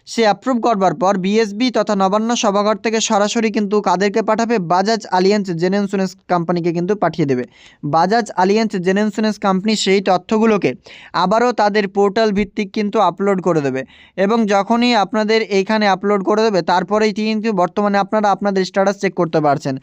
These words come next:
তথা প্রথমে হচ্ছে বিএসবি পোর্টাল থেকে আপনার এন্ট্রি, এন্ট্রির পর সরাসরি চলে যাচ্ছে আপনার বাংলা শস্য বীমা নোডাল অফিসারের কাছে, মানে জেলা থেকে প্রসিডিউর কমপ্লিট করে আমি সরাসরি নোডাল অফিসারই বললাম।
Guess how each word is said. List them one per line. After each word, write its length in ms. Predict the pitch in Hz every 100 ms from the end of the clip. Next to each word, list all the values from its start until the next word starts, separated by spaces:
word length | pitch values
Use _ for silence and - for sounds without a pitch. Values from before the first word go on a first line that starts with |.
| - - _
তথা 200 | 208 233
প্রথমে 380 | 240 226 233 240
হচ্ছে 200 | 240 247
বিএসবি 360 | 202 220 214 226
পোর্টাল 320 | 214 220 220
থেকে 160 | 220 220
আপনার 260 | 202 226
এন্ট্রি, 440 | 214 214 262 285 277 _
এন্ট্রির 360 | 196 208 233 240
পর 120 | 240
সরাসরি 420 | 214 208 214 214
চলে 200 | 208 214
যাচ্ছে 200 | 220 208
আপনার 300 | 202 202 220 233 - _
বাংলা 340 | 156 170 202 214
শস্য 280 | 214 202 220
বীমা 100 | 214
নোডাল 300 | 190 190 202
অফিসারের 420 | 202 208 226 214
কাছে, 320 | 226 226 277 285 - -
মানে 160 | 175
জেলা 240 | 170 208 226
থেকে 260 | 233 202
প্রসিডিউর 500 | 208 208 196 208 214
কমপ্লিট 360 | 190 190 202 202
করে 140 | 220
আমি 140 | 220 214
সরাসরি 440 | 202 180 190 208
নোডাল 260 | 185 185 190
অফিসারই 300 | 202 226 208
বললাম। 380 | 180 156 196